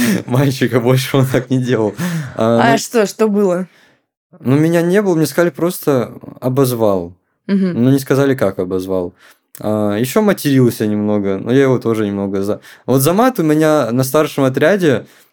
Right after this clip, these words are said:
Speaker 1: а, было такое: материшься, двадцать отжиманий делаешь.
Speaker 2: Мгм.
Speaker 1: А.
Speaker 2: И как часто, м, у вас была физнагрузка?
Speaker 1: Ну, не так часто, на самом деле. Ну, они между собой, наверное, конечно, отжимались, наверное. А со мной не так часто отжимались.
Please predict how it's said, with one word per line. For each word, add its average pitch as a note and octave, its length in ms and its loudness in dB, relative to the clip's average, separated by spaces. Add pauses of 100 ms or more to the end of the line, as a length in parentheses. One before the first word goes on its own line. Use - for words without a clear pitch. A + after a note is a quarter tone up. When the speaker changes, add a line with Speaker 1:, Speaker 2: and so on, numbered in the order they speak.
(160)
Speaker 1:
а, A2 380 0
было C3+ 280 2
такое: A2 680 0
материшься, C3+ 600 0
двадцать C3 360 0
отжиманий A2+ 480 0
делаешь. A#2+ 380 2
Speaker 2:
Мгм. F#3 200 0 (320)
Speaker 1:
А. G#3 300 2
Speaker 2:
И - 20 -2
как A3+ 160 2
часто, G#3+ 360 0
м, G3 640 2
у - 20 -2
вас F#3 160 0
была F#3 200 -2
физнагрузка? G3+ 720 0 (180)
Speaker 1:
Ну, B2+ 200 2
не C#3+ 120 2
так C#3 240 0
часто, D#3 440 0
на A#2 100 2
самом G#2+ 340 -2
деле. G#2 260 0
Ну, B2 280 0
они B2+ 160 4
между C3 200 4
собой, C3 320 2
наверное, G#2 320 0
конечно, A#2+ 440 0
отжимались, C3 600 0
наверное. A2 460 -2 (460)
А G#2 460 -4
со - 180 -4
мной C3 220 0
не B2+ 120 2
так A2 240 0
часто G#2 340 -2
отжимались. A#2+ 640 -2